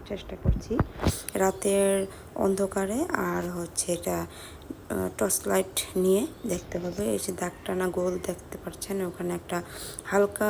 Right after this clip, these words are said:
গোল গোল একটা ভা-, আভা দেখা যাচ্ছে, এটাই হচ্ছে বীজ ডিম চেনার উপায়। একটা লাইট ডিমের উপরে ধরলে তাহলে ওই ডিমটার ভিতরে একটা গোল আকারে দেখা যাবে,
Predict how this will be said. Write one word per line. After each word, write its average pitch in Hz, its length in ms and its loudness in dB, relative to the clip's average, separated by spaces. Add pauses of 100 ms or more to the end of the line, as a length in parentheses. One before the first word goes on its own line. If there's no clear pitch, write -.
গোল 196 260 2
গোল 190 240 6 (840)
একটা - 200 2
ভা-, 175 320 6
আভা 175 280 6
দেখা 170 280 2
যাচ্ছে, 170 460 -4 (160)
এটাই 190 300 2 (100)
হচ্ছে 185 360 -2 (520)
বীজ 190 200 6 (140)
ডিম 220 200 6 (580)
চেনার 180 340 2 (120)
উপায়। 180 340 -2 (140)
একটা 196 240 -4
লাইট 185 360 4 (140)
ডিমের 185 340 4
উপরে 185 360 -2
ধরলে 185 440 -2 (540)
তাহলে 185 380 4
ওই 190 220 2
ডিমটার 196 420 2
ভিতরে 190 400 0 (100)
একটা - 260 -4 (140)
গোল 202 320 4 (420)
আকারে 185 480 2 (1400)
দেখা 190 300 6
যাবে, 180 280 2